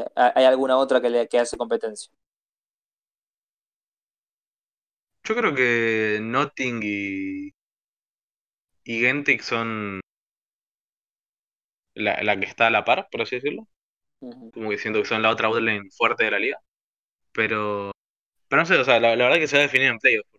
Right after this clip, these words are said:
Speaker 2: Los games que hemos tenido contra Undead, como que la hemos troleado bastante. Y, y en general, como que al ser nuestro rival directo de la liga,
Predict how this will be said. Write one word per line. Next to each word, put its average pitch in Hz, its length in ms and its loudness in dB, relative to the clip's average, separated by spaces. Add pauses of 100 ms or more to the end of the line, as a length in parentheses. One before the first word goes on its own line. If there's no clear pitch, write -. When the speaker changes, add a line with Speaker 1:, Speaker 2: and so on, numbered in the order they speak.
(640)
Speaker 2:
Los 117 180 2
games 143 260 2
que 139 60 2
hemos 135 200 0
tenido 110 880 0 (680)
contra 113 400 0
Undead, 127 480 0
como 104 200 -6
que 101 260 -12 (500)
la 117 120 -2
hemos 123 140 -2
troleado 120 400 0
bastante. 131 500 -4 (1120)
Y, 98 640 -6 (580)
y 120 100 0
en 113 80 0
general, 123 280 0
como 123 180 -4
que 101 420 -2 (340)
al 107 160 0
ser 127 280 -2
nuestro 117 340 0
rival 110 300 2
directo 120 340 -2
de 110 80 -8
la 101 120 -2
liga, 110 520 0